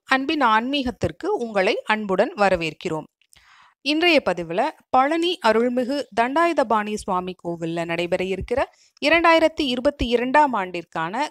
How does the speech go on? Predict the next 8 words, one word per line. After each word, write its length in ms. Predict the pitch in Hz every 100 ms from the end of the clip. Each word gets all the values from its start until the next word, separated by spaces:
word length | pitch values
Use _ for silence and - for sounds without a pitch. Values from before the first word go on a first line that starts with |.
| -
கந்த 260 | 277 311 370
சஷ்டி 320 | 277 - 254 247
திருவிழா 440 | 254 285 294 277
பற்றின 460 | - 190 - 196 247 -
நிகழ்ச்சி 460 | - 247 294 302 302
நிரல் 240 | 233 220
என்ன 300 | 220 196 208
அப்படிங்கிற 320 | 185 180 180